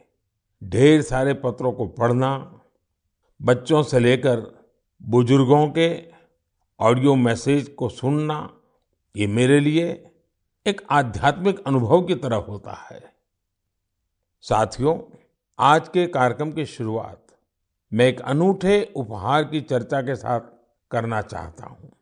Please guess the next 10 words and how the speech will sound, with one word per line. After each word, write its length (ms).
तेलंगाना 600
के 380
राजन्ना 640
सिरसिल्ला 580
जिले 300
में 260
एक 320
बुनकर 380
भाई 300
हैं, 320